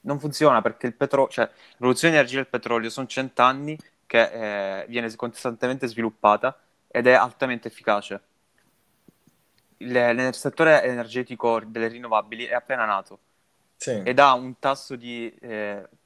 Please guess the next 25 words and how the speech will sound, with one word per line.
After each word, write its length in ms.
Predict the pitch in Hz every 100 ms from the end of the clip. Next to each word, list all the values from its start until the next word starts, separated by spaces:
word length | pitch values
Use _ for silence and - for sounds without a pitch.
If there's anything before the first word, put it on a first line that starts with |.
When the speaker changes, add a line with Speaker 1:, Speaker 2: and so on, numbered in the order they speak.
| _
Speaker 1:
di, 180 | - 113
cioè, 240 | - 110 - _ -
è 80 | 123
in 200 | 123 120 -
prospettiva 800 | 135 135 147 143 - 123 131 135
ancora 400 | 123 120 139 135
tantissima 460 | 123 117 - 123
strada 340 | 123 123 117 120
da 80 | 127
fare 260 | 117 110
nell'efficientamento. 960 | 110 107 - 110 104 104 101 101 - 104 _
Speaker 2:
Ma, 220 | 107 113
Speaker 1:
Quindi 320 | - 139 135 -
Speaker 2:
ma 100 | 127 123
Speaker 1:
bisogna 460 | 113 117 143 147 135
strutturare, 800 | - 147 - 139 147 156 131 - -
eh, 300 | 117 107 -
bene 480 | 123 123 127 131 135
un, 260 | 135 120 113 _ _
cioè, 200 | 110 104
un 240 | 107 107
piano 340 | - 123 131 120
di, 200 | 113 113
eh, 380 | 117 110 104 - _ _ _ -
conversione. 920 | 127 123 120 120 - 117 104 104 123